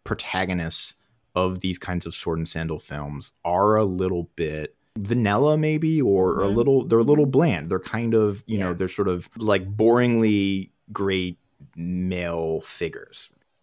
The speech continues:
Speaker 3: Yep.
Speaker 1: And I do wanna talk about, like, maleness, and, 'cause that's, most of my problems with this movie involve,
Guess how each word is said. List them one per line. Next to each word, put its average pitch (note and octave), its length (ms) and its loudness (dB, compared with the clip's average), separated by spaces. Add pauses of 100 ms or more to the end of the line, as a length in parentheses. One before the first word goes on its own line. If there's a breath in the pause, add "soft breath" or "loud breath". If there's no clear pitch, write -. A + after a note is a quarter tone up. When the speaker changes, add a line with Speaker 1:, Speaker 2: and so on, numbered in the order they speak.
(200)
Speaker 3:
Yep. - 280 -10 (300)
Speaker 1:
And G#2+ 100 -4
I G#2+ 60 0
do B2 240 -2 (140)
wanna G2 180 -2
talk E2+ 240 -8
about, D2 300 -8 (100)
like, C#2 180 -14 (380)
maleness, E2+ 800 -8
and, F2 100 -8
'cause G#2+ 80 -4
that's, C3 200 2
most C#3 280 4
of G3+ 80 -2
my D#3 120 -2
problems F2 440 -4
with D#2 140 -12
this D#2+ 160 -10
movie D#2+ 260 -8
involve, D2 420 -10